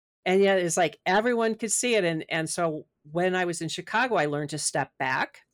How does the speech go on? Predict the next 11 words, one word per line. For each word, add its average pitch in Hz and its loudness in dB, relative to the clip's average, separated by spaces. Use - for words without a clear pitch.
and 160 -4
observe 143 -4
my 151 -2
life. 143 -2
I 165 2
learned 160 -2
to 156 0
move 196 4
forward, 190 2
wor-, 170 -2
like, 151 -2